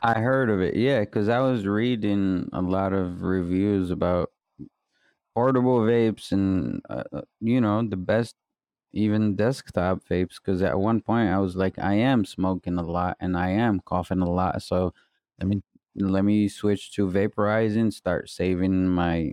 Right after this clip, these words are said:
my flower. I'll be able to use it for edibles afterwards," because, uh, yeah, we didn't talk about this. When you vaporize your flower, you're not burning it.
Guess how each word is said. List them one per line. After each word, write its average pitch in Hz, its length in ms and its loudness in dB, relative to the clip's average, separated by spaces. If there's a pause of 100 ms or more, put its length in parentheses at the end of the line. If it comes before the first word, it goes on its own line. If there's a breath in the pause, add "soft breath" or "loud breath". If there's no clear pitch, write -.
my 85 320 -2
flower. 107 600 -2
I'll 95 160 0
be 87 200 -4
able 87 220 -4
to 85 280 -2 (100)
use 90 340 -2
it - 160 -6
for - 260 -10
edibles 104 440 0
afterwards," 98 580 -2
because, 95 400 -2 (500)
uh, 95 300 0 (440)
yeah, 95 200 2
we 92 120 0
didn't 95 280 -2
talk 90 240 -2
about 92 280 0
this. - 200 -4
When 101 320 2
you 107 500 2
vaporize 110 960 -2
your 117 140 0
flower, 117 540 -2
you're 92 260 0
not 90 580 -2
burning 101 420 0
it. 127 200 -4